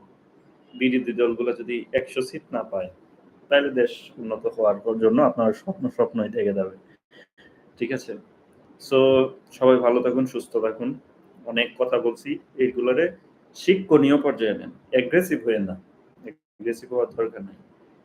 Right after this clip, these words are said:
বিএনপির বিরুদ্ধে বলছি তার মানে এই না যে বিএনপিকে পছন্দ করি না। যারা একুশ আগস্টের একসাথে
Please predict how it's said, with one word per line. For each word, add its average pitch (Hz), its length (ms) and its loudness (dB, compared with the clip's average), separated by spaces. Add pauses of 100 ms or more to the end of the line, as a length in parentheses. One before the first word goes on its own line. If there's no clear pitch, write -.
(160)
বিএনপির 123 400 0
বিরুদ্ধে 123 340 -2
বলছি 117 280 0
তার 113 260 -2
মানে 117 180 -4
এই 113 80 -4
না 107 160 -4
যে 98 400 -8
বিএনপিকে 110 460 -4
পছন্দ 104 340 -12
করি 98 200 -12
না। 95 120 -16 (420)
যারা 107 500 0 (720)
একুশ 135 360 0
আগস্টের 117 460 0 (800)
একসাথে 113 640 -4